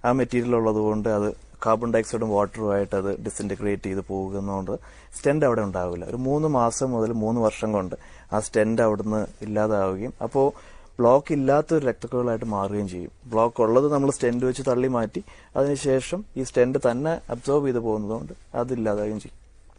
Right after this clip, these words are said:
എന്ന് വെച്ച് നമ്മൾ മെഡിക്കേറ്റഡ് സ്റ്റെന്റിനെ ഒരിക്കലും മാറ്റി ഇപ്പോൾ എല്ലാവരും അബ്സോർബ് ഉപയോഗിക്കുന്നില്ല. അതിന് കാരണം നമുക്ക് ഡേറ്റ അധികം ഇല്ല. ഇപ്പോൾ സ്റ്റഡീസ് എല്ലാം നോക്കുമ്പോൾ കുറച്ച് കാലത്തെ സ്റ്റഡീസേ ഉള്ളൂ.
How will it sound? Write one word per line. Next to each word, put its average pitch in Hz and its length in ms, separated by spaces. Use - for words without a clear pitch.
എന്ന് 147 180
വെച്ച് 147 220
നമ്മൾ 127 340
മെഡിക്കേറ്റഡ് 127 440
സ്റ്റെന്റിനെ 120 520
ഒരിക്കലും 117 420
മാറ്റി 113 360
ഇപ്പോൾ 117 180
എല്ലാവരും 117 460
അബ്സോർബ് 113 380
ഉപയോഗിക്കുന്നില്ല. 107 720
അതിന് 160 340
കാരണം 110 400
നമുക്ക് 156 200
ഡേറ്റ 131 340
അധികം 117 340
ഇല്ല. 92 240
ഇപ്പോൾ 123 200
സ്റ്റഡീസ് 117 420
എല്ലാം 120 200
നോക്കുമ്പോൾ 110 360
കുറച്ച് 127 320
കാലത്തെ 139 340
സ്റ്റഡീസേ 107 460
ഉള്ളൂ. 95 260